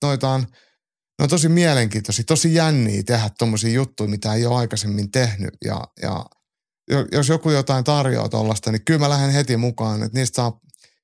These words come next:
li-, pienen korvauksen ja aika paljon uusia kokemuksia, että, että nytkin kun joku,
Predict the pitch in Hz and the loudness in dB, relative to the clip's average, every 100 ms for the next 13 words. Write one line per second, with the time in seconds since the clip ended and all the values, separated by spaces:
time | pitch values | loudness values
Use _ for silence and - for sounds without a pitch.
0 | _ - 151 - - 180 160 143 165 156 | _ -6 -6 -4 0 2 2 0 0 2
1 | 139 123 117 - 127 120 120 120 117 - | 2 0 -2 0 0 2 2 0 -2 -8
2 | - - - 156 147 127 131 127 135 123 | -18 -16 -2 0 0 0 0 0 0 0
3 | 139 131 156 - 104 95 92 - - 50 | -2 0 0 0 -2 -2 -6 -6 -4 -4
4 | 50 - - - - _ _ _ - 120 | -6 -10 -10 -10 -12 _ _ _ -6 -4
5 | 127 123 113 123 - 127 123 120 | -4 -4 -6 -6 -4 -2 -2 -4